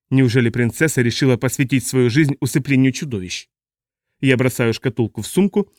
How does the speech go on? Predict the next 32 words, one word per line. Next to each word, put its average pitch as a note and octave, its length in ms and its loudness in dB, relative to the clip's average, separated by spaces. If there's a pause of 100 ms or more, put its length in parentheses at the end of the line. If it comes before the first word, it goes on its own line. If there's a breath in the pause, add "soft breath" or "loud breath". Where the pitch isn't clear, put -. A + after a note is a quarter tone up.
и D3+ 80 -4
поспешно A3 520 -2
удаляюсь C#3 440 0
к C#3 80 -8
задним A#2 400 0
дверям. G2+ 320 -6 (500)
И B2+ 140 2
всё C3 180 0
бы A#2 100 2
хорошо, A#2 480 0 (280)
если C3+ 260 0
б B2 80 0
я D3 220 2
не C#3 140 4
споткнулся C3 680 -2 (120)
и G3+ 100 0
не G#3 80 4
вскрикнул B2+ 420 0
от B2 220 -4
неожиданности. A#2+ 760 -4 (500)
«Кто E4+ 220 2
там?» — E3+ 340 -2 (140)
завопил C3 460 2
в B2 40 2
ответ C3 300 0
на B2 80 2
мой B2+ 140 2
крик B2 220 -4
слуга, C#3 440 -2
бросаясь B2 480 -2
ко A#2+ 120 -4
мне. F#2 220 -6